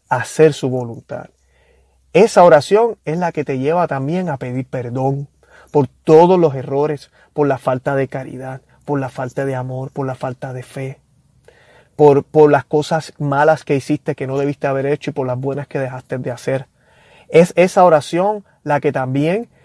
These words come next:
te eleva a decirle a Dios de todo corazón qué es lo que te preocupa. Tienes, tuviste un día malo en el trabajo, tienes esta situación con el jefe, tienes que hablar con aquella persona, tienes que hacer tal cosa. Es esa oración la que te lleva a pedirle a Dios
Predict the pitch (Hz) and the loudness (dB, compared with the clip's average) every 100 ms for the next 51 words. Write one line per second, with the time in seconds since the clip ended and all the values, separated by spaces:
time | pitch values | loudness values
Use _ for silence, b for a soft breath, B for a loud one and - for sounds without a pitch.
0 | b - 151 143 139 131 151 202 180 156 | b 2 4 4 0 2 2 6 6 4
1 | 143 139 127 151 175 190 143 139 165 160 | 0 -2 -2 -4 0 2 2 2 0 0
2 | 143 139 175 262 262 165 135 170 220 - | -4 2 2 2 2 0 0 -2 -2 0
3 | 180 202 226 220 190 165 151 175 185 135 | -2 -2 -4 -4 -2 -2 -2 0 0 0
4 | - b b b - 151 175 185 170 165 | -8 b b b -4 -2 0 0 2 2
5 | 208 196 190 170 175 170 151 - 143 147 | 2 4 6 6 4 2 0 0 2 2
6 | 156 135 b b b - 160 180 180 - | 0 -6 b b b 0 2 4 2 2
7 | 160 156 151 170 156 135 147 - 131 127 | 0 2 0 0 0 0 -2 -2 -10 -12
8 | b b - 160 - 180 160 165 170 156 | b b -2 -2 4 4 6 2 0 -4
9 | 156 147 151 147 - 139 143 135 - b | -2 -2 -2 -4 -6 -10 -8 -10 -16 b
10 | - 156 175 175 190 175 170 151 - 147 | -2 0 2 2 2 4 4 4 4 2
11 | 147 135 127 b b 147 156 - 185 196 | 2 -4 -8 b b -10 -10 -2 -2 0
12 | 190 170 143 - 160 180 156 147 135 135 | 2 4 4 0 -4 0 0 0 -6 -4
13 | 139 143 135 - b b b _ _ _ | 0 0 -2 -10 b b b _ _ _
14 | _ _ _ 151 151 - 143 170 202 180 | _ _ _ 0 0 2 2 2 4 6
15 | 151 185 190 - | 6 4 2 -2